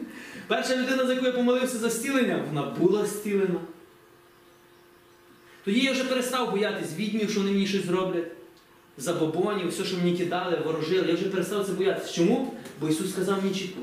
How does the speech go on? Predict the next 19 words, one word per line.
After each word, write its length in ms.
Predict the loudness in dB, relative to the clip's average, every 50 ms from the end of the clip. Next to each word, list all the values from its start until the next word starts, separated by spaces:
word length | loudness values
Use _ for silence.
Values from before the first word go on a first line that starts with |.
| -6 -4
"Вже 160 | -2 -2 -2
нічого 280 | -2 -2 -4 -6 -6
тобі 120 | -6 -6 -8
не 220 | -10 -10 -12 -12
пошкодить, 280 | -14 -12 -10 -10 -10 -10 -10 -14 -16 -18 -20 -20 -20 -10 -2
коли 200 | 0 0 2 2
ти 140 | 0 -2
приймаєш 420 | -2 -4 -4 -4 -6 -8 -8 -10 -10 -6 -4
рішення 260 | -4 -4 -4 -8 -10 -12 -14 -16 -18 -20 -20 -14 -12
чистим 300 | -10 -10 -10 -10 -10 -10
серцем 380 | -8 -8 -8 -8 -8 -10 -12 -14 -16 -18 -20 -20 -20 -20 -18 -16
на 240 | -14 -12 -10 -10 -10 -8
мене 120 | -10 -10 -10
віри". 540 | -12 -12 -14 -14 -16 -20 -20 -14 -12 -10 -10 -10 -12 -16 -20 -20 -20 -18 -16 -14 -14 -14 -14 -16 -16 -18 -18 -18 -20 -18 -18 -18 -18 -18 -18 -18 -18 -18 -16 -12 -10 -10 -10 -10 -10 -12 -12 -6 -4
Тепер 440 | -2 -2 0 -2 -2 -4 -6 -8 -12 -14 -10
це 160 | -4 0 2
називається 800 | 2 4 4 4 4 2 2 0 0 -2 -2 -2 -2 -2 -4 -4 -6 -4 0
велике 560 | 2 2 4 4 4 4 4 4 4 2 -2 -2 -2 -6 -8 -12 -14 -12 -4 2
доручення. 1120 | 2 4 4 4 2 2 0 0 2 2 2 2 2 0 -2 0 0 2 2 2 0 0